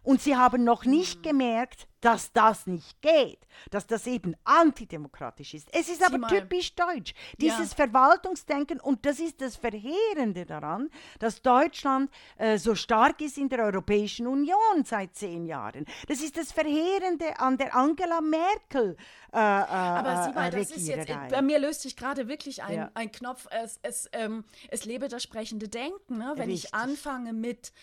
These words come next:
Speaker 2: ich nehme wahr, wir haben eine Demokratiedebatte, man muss die Demokratie stärken, man
Speaker 1: <laughs> Ja.
Speaker 2: muss we-, äh, eine wehrhafte Demokratie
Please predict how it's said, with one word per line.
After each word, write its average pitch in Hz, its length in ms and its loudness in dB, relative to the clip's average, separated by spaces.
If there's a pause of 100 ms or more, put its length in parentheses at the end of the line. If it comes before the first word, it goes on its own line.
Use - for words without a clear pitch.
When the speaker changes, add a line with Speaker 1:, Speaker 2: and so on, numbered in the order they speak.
(240)
Speaker 2:
ich - 220 -12
nehme 226 340 -10
wahr, 208 360 -6
wir 220 140 -10
haben 220 160 -10
eine 214 140 -6
Demokratiedebatte, 220 1120 -10
man 208 180 -12
muss 214 140 -14
die 214 100 -18
Demokratie 214 640 -8
stärken, 208 680 -8
man 208 160 -4
Speaker 1:
<laughs> - 60 -6
Ja. 156 280 -4
Speaker 2:
muss 151 60 -8
we-, 240 180 -4
äh, - 120 -6
eine 226 300 -8
wehrhafte 233 560 -6
Demokratie 220 720 -10